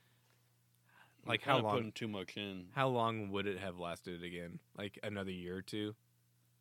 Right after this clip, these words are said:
Speaker 2: Then crashes again? It's
Speaker 1: Well, it
Speaker 2: like
Speaker 1: depends on, I guess, what the problem was. What, what did they say, or what did they think it was?
Speaker 2: Most likely motherboard.
Speaker 1: Oh, yeah, you're fucked. That's a big one.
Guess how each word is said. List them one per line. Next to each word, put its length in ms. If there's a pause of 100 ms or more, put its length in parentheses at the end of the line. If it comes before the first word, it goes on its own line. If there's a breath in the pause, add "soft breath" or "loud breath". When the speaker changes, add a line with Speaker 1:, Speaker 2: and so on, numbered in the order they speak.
Speaker 2:
Then 140
crashes 400
again? 200
It's 60
Speaker 1:
Well, 100
it 20
Speaker 2:
like 80
Speaker 1:
depends 240
on, 60
I 40
guess, 160
what 80
the 80
problem 320
was. 220 (1040)
What, 160
what 140
did 80
they 120
say, 540
or 80
what 160
did 100
they 60
think 260
it 80
was? 200
Speaker 2:
Most 260
likely 340
motherboard. 760 (300)
Speaker 1:
Oh, 220
yeah, 140
you're 160
fucked. 240
That's 200
a 40
big 180
one. 140